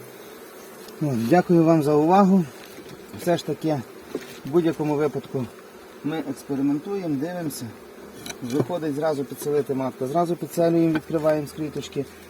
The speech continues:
Не виходить, забираємо. Ну, в-, бо з'їдять. Не то, що там ми не хочемо її підселити, лишити. Але смисл нам втрачати то, що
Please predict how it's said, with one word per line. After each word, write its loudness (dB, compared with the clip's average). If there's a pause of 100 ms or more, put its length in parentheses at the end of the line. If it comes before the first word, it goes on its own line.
(140)
Не -6
виходить, -6
забираємо. 0 (680)
Ну, 0
в-, -6
бо 4
з'їдять. -2 (920)
Не -2
то, 2
що -2
там -2 (880)
ми -10
не -6
хочемо -6
її -2
підселити, -4
лишити. -4 (460)
Але -6
смисл -4 (160)
нам -4 (160)
втрачати -4
то, -4 (800)
що -4